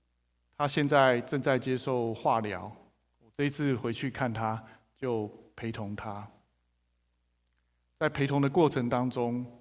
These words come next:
我就一直在思想人生的意义。那你知道哪一句话最安慰我吗？就是传道书上面来告诉我们说，人生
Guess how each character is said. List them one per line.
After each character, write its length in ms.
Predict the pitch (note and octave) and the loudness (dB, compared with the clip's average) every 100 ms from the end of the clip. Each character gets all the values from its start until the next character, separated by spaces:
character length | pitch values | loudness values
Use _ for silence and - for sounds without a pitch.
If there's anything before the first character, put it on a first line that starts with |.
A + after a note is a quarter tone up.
| _ _ _ _ | _ _ _ _
我 100 | A2 | -8
就 160 | C#3 | -6
一 80 | D#3+ | -6
直 100 | B2+ | -4
在 160 | B2 C3 | 0 0
思 240 | - B2+ | -2 -8
想 320 | B2 A#2+ G2 G2 - _ _ _ _ _ _ _ _ _ | -6 -6 -8 -12 -20 _ _ _ _ _ _ _ _ _
人 120 | A2 | -10
生 220 | A2+ B2+ B2+ | -4 -2 0
的 100 | A2+ | -2
意 80 | |
义。 400 | A#2 A2 A2 G#2 - - _ _ _ _ _ | -2 -2 -4 -6 -10 -20 _ _ _ _ _
那 120 | D3 | -2
你 100 | A#2 | -2
知 140 | A2+ | -2
道 280 | C3 C3 A2+ C3 | -2 -2 -4 -10
哪 180 | G#2 | -8
一 20 | A2 | -6
句 160 | D3 | -4
话 280 | C#3 D3 A#2+ | -2 0 0
最 160 | - D#3 | -2 -2
安 200 | C3+ D3 | 0 2
慰 120 | C#3+ | 2
我 180 | A#2 G2 | 0 -2
吗？ 280 | G2+ G2+ - - _ _ _ _ _ _ _ _ _ _ _ | -6 -8 -12 -20 _ _ _ _ _ _ _ _ _ _ _
就 120 | B2+ | -14
是 260 | A#2 B2+ G#2+ | -12 -10 -10
传 320 | - - A2+ | -12 -10 -4
道 180 | B2 C3 | 0 0
书 240 | B2 B2+ A#2+ | -2 -6 -8
上 220 | C3 A#2 | -6 -4
面 260 | A#2 G#2 A2 - _ _ _ _ | -4 -4 -8 -14 _ _ _ _
来 120 | - A2+ | -14 -8
告 180 | E3 | -6
诉 160 | D3 D#3+ | -4 -2
我 80 | B2+ | -2
们 220 | G2+ G#2 | -2 -6
说， 420 | - A#2 A#2 A#2 - - _ _ _ _ | -4 -2 -2 -4 -12 -20 _ _ _ _
人 180 | A#2 B2+ | -6 -4
生 340 | C#3 C#3+ D3 | 0 0 0